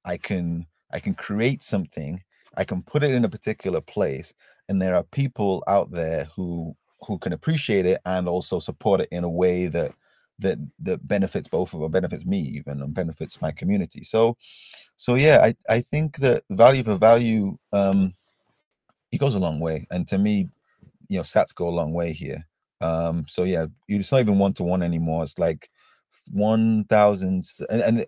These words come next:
so I'll give you context. So, like, we talked about the bill. So now one thousand sats, I think, is, or ten thousand sats is, like, thirteen thousand Tanzanian shillings. So, for instance, today at, at the, at the, at the basketball game,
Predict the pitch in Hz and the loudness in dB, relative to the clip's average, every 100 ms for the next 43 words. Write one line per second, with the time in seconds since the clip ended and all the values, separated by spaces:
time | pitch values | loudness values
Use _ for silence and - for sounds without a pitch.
0 | 98 - 120 127 104 95 85 78 - 92 | 0 4 6 4 0 -2 -2 -6 -2 0
1 | 90 87 - 90 92 92 80 85 87 104 | 2 0 -4 -8 -6 -2 -2 -2 0 0
2 | 113 - - - - - - 92 90 82 | 0 -6 -20 -20 -20 -8 0 2 2 -2
3 | - 104 104 101 107 107 104 101 92 - | -2 2 4 4 2 2 4 4 0 -6
4 | - 98 92 - - _ _ _ _ - | 0 2 2 -4 -20 _ _ _ _ -10
5 | 82 - 92 90 90 85 85 80 - - | -8 -6 -6 -4 -6 -8 -8 -12 -16 -18
6 | - 92 87 - 98 98 90 82 90 90 | -14 -6 -6 -4 0 0 -2 -4 -2 -2
7 | - 78 80 - 85 82 - _ _ _ | -4 -8 -10 -6 -2 -4 -6 _ _ _
8 | _ 87 87 92 87 92 87 82 87 - | _ -8 -4 -4 -2 0 2 0 -4 -4
9 | 87 85 87 - 101 107 113 - _ - | -4 -4 -6 -6 -2 0 -2 -4 _ -20
10 | - - _ - 101 95 90 90 - _ | -20 -20 _ 0 4 6 4 0 -8 _
11 | _ _ _ _ _ 123 107 101 95 90 | _ _ _ _ _ 0 2 -2 -2 2
12 | 107 101 - 95 87 - - - - - | 4 2 2 2 2 0 -14 -20 -16 -12
13 | 76 78 76 90 87 85 82 - - 78 | -8 -8 -8 -8 -8 -6 -4 -6 -6 -2
14 | 90 - 98 98 90 98 98 95 | -2 -2 0 0 2 0 2 0